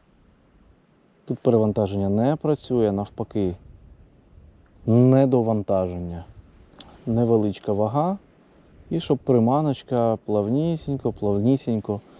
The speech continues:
можна сказати, летіла, а, над самим дном. Ну,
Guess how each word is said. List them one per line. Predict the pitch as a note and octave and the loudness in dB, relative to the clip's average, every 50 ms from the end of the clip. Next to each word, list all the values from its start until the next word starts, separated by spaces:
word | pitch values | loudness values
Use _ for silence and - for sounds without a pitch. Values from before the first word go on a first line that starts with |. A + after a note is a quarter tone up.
| - - - - - - - - - - - - - - - | -20 -20 -20 -20 -20 -20 -20 -20 -20 -20 -20 -20 -18 -14 -6
можна | - A2 A#2 A2+ G#2 A2+ G#2+ | -2 0 0 0 0 -2 -4
сказати, | - - - G#2 A2+ G#2 - A2+ | -2 -4 0 0 0 2 2 2
летіла, | G#2+ A2 A2+ A#2 - - - D3+ D#3 D3 C#3 B2 A#2 A2 G#2+ G2+ F#2+ - - - | 4 4 4 2 0 0 2 2 4 4 4 4 4 2 2 0 -4 -10 -16 -14
а, | - G#2 G#2 G2+ G2+ G2 G2+ G2 G2 F#2+ F#2+ F#2+ F#2+ F#2 F#2 F2+ F2+ - - - B2 A#2+ | -10 -8 -6 -4 -2 -2 -2 -2 0 -2 -2 -2 -2 -4 -6 -8 -10 -14 -16 -14 -10 -6
над | A2 A2 A2+ A#2 A2 | -2 0 0 -2 -2
самим | - - A#2 G#2 G#2 G#2+ G#2+ G#2 | -2 -4 -2 -2 0 0 -2 -2
дном. | G2 G2 G2 F2+ F2+ F2 F2 - - - - - - - - - - - - - - - - - - - - - - - - - - - | -4 -4 -4 -6 -6 -8 -10 -14 -18 -20 -20 -20 -20 -20 -20 -20 -20 -20 -20 -20 -20 -20 -18 -18 -18 -18 -18 -18 -18 -18 -20 -20 -6 -2
Ну, | - C#4+ E4+ F4 E4 | 0 0 0 0 -2